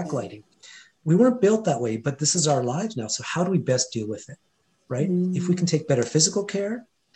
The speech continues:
Speaker 1: and then if we can start to get into breathing and into kind of better mental care,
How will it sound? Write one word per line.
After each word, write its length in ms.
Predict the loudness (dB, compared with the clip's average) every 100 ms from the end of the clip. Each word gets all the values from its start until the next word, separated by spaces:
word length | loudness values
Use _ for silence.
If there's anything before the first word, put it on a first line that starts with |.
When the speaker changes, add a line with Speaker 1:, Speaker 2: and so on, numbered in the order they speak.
| _ -2
Speaker 1:
and 80 | 0
then 100 | 2
if 120 | -2
we 80 | -6
can 100 | -2
start 260 | 0 0
to 80 | 0
get 120 | -2
into 200 | -2 -6
breathing 680 | -2 2 2 4 2 2 0 -6
and 120 | -6
into 220 | -6 -8
kind 180 | -10 -12
of 120 | -12 -4
better 240 | -4 -4
mental 440 | -4 -4 -2 -4
care, 360 | -4 -4 -4 -6